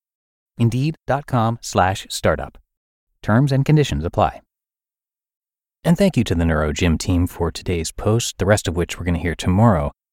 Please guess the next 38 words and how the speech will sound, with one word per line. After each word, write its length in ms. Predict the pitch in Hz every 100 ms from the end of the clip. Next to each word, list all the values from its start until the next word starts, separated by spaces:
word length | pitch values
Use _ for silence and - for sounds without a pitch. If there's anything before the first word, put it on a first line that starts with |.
| _ _ _ -
Neurogym's 640 | 135 185 208 127 127 117 -
team 260 | - 110
of 100 | 92
experts 440 | 82 - 82 78 -
consists 440 | 90 - 95 -
of 80 | 80
neuroscientists, 1000 | 95 123 131 123 123 - 123 - - 92
researchers, 720 | 107 113 104 101 104 98 -
and 140 | - 90
staff 500 | 90 98 92 78 -
who 120 | -
are 100 | 101
enthusiasts 720 | 104 - - 151 90 80 -
in 60 | 92
their 100 | 82
fields. 460 | - 127 - - - _ _ _ _ _ 113
NeuroGym 480 | 131 139 127 135
applies 380 | 123 - 95 92
scientifically 880 | - - 123 165 - 127 127 117 110
proven 480 | - - 110 117 104
methods 380 | 87 92 95 92
and 120 | 90
technologies 720 | 95 87 90 104 80 78 80
for 140 | -
helping 320 | 82 110 131 131
people 300 | 104 101 98
to 160 | 98
expand 520 | 87 - - 107 110
their 160 | 92 85
mental 440 | 85 107 113 110
and 120 | 98 90
emotional 460 | 92 104 - 78
power 500 | - - 147 98 78 -
to 140 | 107
reach 260 | 101 110 -
their 140 | 104
fullest 500 | - - 90 98 -
potential. 540 | 104 - 160 - -